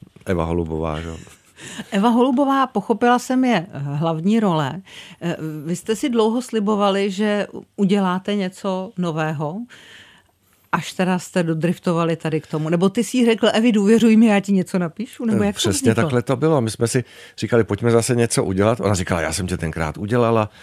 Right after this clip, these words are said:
Speaker 1: jako režiséra,“ což já jsem s pokorou, eh, ano, souhlasil jsem s tím, že mě vlastně Eva udělala jako režiséra, protože ta povídka z Knoflíkářů, Ty pitomci, byla skutečně nejslavnější a nejlepší. A tak jsem říkal, „Tak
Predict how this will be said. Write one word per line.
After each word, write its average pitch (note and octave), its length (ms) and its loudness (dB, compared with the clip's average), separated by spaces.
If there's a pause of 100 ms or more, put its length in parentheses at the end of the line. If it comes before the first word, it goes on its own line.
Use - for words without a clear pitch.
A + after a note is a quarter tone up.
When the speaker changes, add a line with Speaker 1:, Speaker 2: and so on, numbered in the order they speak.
(140)
Speaker 1:
jako F2+ 240 -2
režiséra,“ A2+ 720 2
což - 260 -10
já F2 120 -4
jsem G2 200 -8 (400)
s - 80 -18
pokorou, F#2+ 580 0
eh, F2 240 0 (180)
ano, E2 360 -4 (180)
souhlasil D#2+ 540 -4
jsem E2+ 180 -8
s E2+ 80 -12
tím, F#2+ 160 -6
že F#2 100 -4
mě G2+ 140 0
vlastně G2 340 -2
Eva G2 280 0 (120)
udělala F#2+ 460 2
jako F#2 220 -4
režiséra, F2 420 -2
protože - 220 -10
ta F#2 120 -4
povídka F2 480 -4
z - 40 -12
Knoflíkářů, F2 680 -6
Ty G2 120 -6
pitomci, F#2 580 -4 (400)
byla F#2+ 200 0
skutečně F#2 480 -6
nejslavnější F2+ 800 -2
a A2 60 -2
nejlepší. F2+ 640 -2 (880)
A E2+ 320 -4 (600)
tak G2+ 180 -2
jsem G#2 180 -2
říkal, F#2+ 220 0
„Tak E2+ 120 -2